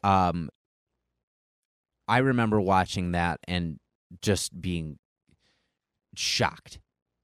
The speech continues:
Shocked that he could do something like that to Jose Aldo, who it was untouched, untouchable at that time. So then he,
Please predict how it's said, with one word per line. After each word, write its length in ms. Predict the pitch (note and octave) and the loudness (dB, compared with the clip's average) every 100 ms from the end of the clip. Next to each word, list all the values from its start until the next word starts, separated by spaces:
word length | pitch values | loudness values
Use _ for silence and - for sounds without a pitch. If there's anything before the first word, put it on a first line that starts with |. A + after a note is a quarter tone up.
| _ _ _ _ _ | _ _ _ _ _
Shocked 580 | - - - C#3+ F2 - | -8 -4 2 2 0 -4
that 160 | G#2 E2+ | -6 -6
he 140 | F2 | -6
could 120 | F#2 | -10
do 280 | - E2+ D#2+ - | -4 -4 -4 -6
something 480 | - F2 E2 E2 E2 | 0 0 2 0 0
like 180 | D#2+ - | 0 0
that 200 | D2+ - | -2 0
to 100 | E2 | 0
Jose 340 | E2+ D2 D2+ | 2 2 2
Aldo, 480 | B1+ A#1 A#1 A1+ G1+ - - - - | 2 0 0 -2 -4 -8 -20 -20 -8
who 320 | F#2 G2+ F2 - | 0 2 2 0
it 220 | G2 - | -2 0
was 420 | G2+ G#2+ F#2+ - - - | 2 2 0 -6 -10 0
untouched, 800 | C3 C#3+ - - A#3 A#3+ - - - | 2 2 0 0 0 -2 -6 -8 -2
untouchable 840 | D3+ C#3+ - F#3+ G#3 - C3+ G2 | -2 0 -6 -4 0 0 0 -2
at 80 | E2+ | -2
that 180 | - C#2 | -4 -4
time. 300 | G2 D2 G#1 - - - - - _ _ _ _ _ _ | -4 -6 -8 -16 -20 -20 -20 -20 _ _ _ _ _ _
So 180 | - F#3+ | 0 2
then 180 | F#3 F#3 | 4 2
he, 180 | E3 | 0